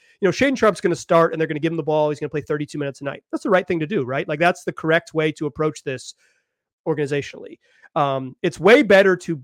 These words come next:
grow with young players and be bad than to do what they did in the past seasons, which is yank veterans out of the lineup and play ten-day guys. Like, I, I, it is just a much more palatable experience from a p-, a fan perspective to say, "Here's our young players. Shaedon Sharpe might stink, but he's part of the future.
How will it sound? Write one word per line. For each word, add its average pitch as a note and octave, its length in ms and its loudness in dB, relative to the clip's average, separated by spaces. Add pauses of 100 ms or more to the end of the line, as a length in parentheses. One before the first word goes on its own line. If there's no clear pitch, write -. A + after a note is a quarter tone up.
(100)
grow E3+ 300 4
with F#3+ 220 2
young D#3+ 260 -2
players F3 360 -2
and F3+ 120 -6
be F#3 140 -6
bad F3 460 2
than D#3+ 160 0
to D3+ 80 -14
do D#3+ 160 -2
what D#3+ 120 -2
they D3+ 120 -2
did D3 160 -4
in D3 60 -6
the C#3+ 60 -6
past D3+ 320 -4
seasons, C#3+ 360 -10
which C3+ 180 -10
is C3 140 -12
yank C#3 240 -4
veterans C3+ 360 -6
out C3+ 140 -6
of C3 60 -8
the C3 80 -8
lineup B2+ 340 -8
and B2+ 100 -12
play C3+ 160 -8
ten-day C3+ 420 -10
guys. - 380 -18
Like, C3+ 160 -6
I, D3+ 220 0
I, F#3+ 180 -4
it F3 200 2
is D#3+ 140 0
just F3+ 260 0
a - 20 0
much E3+ 240 0
more F#3 140 2
palatable E3 680 2
experience D3 520 -4
from C#3 120 -4
a C3+ 60 -6
p-, - 100 -14 (380)
a D3 80 -2
fan D#3+ 320 2
perspective D3 540 -4
to C#3+ 60 -12
say, C#3+ 300 0 (800)
"Here's G#3 220 0
our A#3+ 80 6
young F#3 240 2
players. D3+ 480 -4 (760)
Shaedon F#3+ 220 2
Sharpe G3+ 200 2
might F3 140 0
stink, E3+ 320 -2
but D#3 120 -2
he's D3+ 100 -6
part D#3 200 -2
of - 20 -4
the D3 60 -6
future. - 460 -16